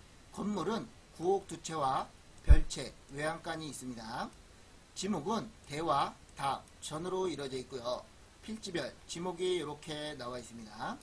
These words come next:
용도 지역은 자연환경보전지역, 용적률 팔십 프로, 건폐율 이십 프로 또는 육십 프로입니다. 방위는 남향 등으로 이루어져 있고요. 매매 가격은 오천육백만 원입니다. 매물 문의는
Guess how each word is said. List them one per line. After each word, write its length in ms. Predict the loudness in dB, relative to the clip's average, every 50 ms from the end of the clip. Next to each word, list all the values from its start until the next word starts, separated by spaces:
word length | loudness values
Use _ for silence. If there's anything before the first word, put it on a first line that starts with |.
| -14 -20 -20 -20 -20 -20 -20 -20 -18 -8 -4
용도 340 | -2 -2 -2 0 0 0 0
지역은 420 | 0 -2 -2 0 0 -2 -4 -4 -6 -12 -18 -14 -8
자연환경보전지역, 1300 | -4 -2 0 0 0 -2 -4 -4 -4 -2 -2 -2 -2 -4 -4 -4 -4 -6 -4 -6 -4 -2 -2 -4 -4 -8 -16 -20 -20 -20 -14 -10 -6
용적률 540 | -6 -4 0 0 0 0 0 -2 -2 -2
팔십 300 | 0 2 2 2 2 0
프로, 300 | -4 -6 -6 -6 -6 -8 -8 -14 -18 -20 -20 -12 -4
건폐율 480 | -4 -4 -2 -2 -2 0 2 2 2 -2 -6 -12
이십 280 | -12 -10 -10 -10 -10 -8
프로 180 | -2 0 0 0 0
또는 300 | -2 -2 -4 -4 -6 -8 -12 -12
육십 240 | -12 -12 -14 -12
프로입니다. 640 | -12 -12 -10 -8 -8 -8 -8 -8 -8 -8 -8 -8 -8 -12 -18 -20 -20 -20 -20 -20 -20 -20 -20 -8
방위는 480 | -2 -2 -2 0 0 -2 -2 -2 -4 -6 -10 -10
남향 420 | -6 -4 -4 -2 -2 -4 -4 -6 -10 -14 -14
등으로 360 | -10 -8 -4 -2 0 0 0
이루어져 320 | 0 -2 -2 -4 -4 -6 -8
있고요. 440 | -8 -8 -6 -2 0 0 0 -2 -6 -12 -20 -20 -20 -20 -20 -10 -4
매매 400 | -2 -2 -2 -2 -2 -4 -6 -6
가격은 520 | -8 -6 -6 -6 -4 -2 -2 -2 -2 -4 -10 -14 -12 -10
오천육백만 1200 | -10 -10 -8 -8 -8 -6 -6 -8 -10 -14 -16 -16 -16 -16 -10 -6 -4 -4 -4 -4 -6 -8 -8 -8
원입니다. 640 | -10 -10 -8 -8 -10 -10 -10 -10 -8 -8 -8 -8 -10 -16 -20 -20 -20 -20 -20 -20 -20 -20 -12 -6
매물 340 | -4 -2 0 0 0 0
문의는 440 | 0 -2 -4 -4 -2 -2 -2 -2 -4